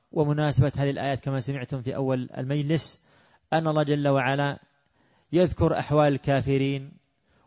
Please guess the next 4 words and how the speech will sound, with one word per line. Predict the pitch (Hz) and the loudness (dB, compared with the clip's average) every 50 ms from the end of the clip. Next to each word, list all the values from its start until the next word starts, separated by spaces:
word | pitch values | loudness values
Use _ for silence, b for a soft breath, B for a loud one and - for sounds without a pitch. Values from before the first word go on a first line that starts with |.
| _ - | _ 0
وتصلبهم | 139 143 131 160 151 - 160 170 165 156 156 151 139 156 135 135 151 147 151 151 160 - - _ _ _ _ _ _ _ - | 2 2 4 2 2 2 2 2 2 4 4 4 4 4 2 2 0 -2 -4 -6 -10 -14 -20 _ _ _ _ _ _ _ -2
وعنادهم | 147 139 143 143 143 139 139 139 - - - 139 147 147 160 165 160 151 151 151 143 139 151 151 156 151 - - _ _ - | 0 2 4 4 4 2 0 -2 -4 -6 -4 -4 -2 0 2 2 2 2 2 2 2 2 0 -2 -4 -8 -12 -16 _ _ -20
في | - - - - 156 156 151 143 139 139 - - - | -20 -10 -4 0 2 2 2 0 -2 -4 -8 -10 -4
عبادة | 139 147 143 143 156 151 147 143 135 | -2 -2 2 2 2 2 2 0 -2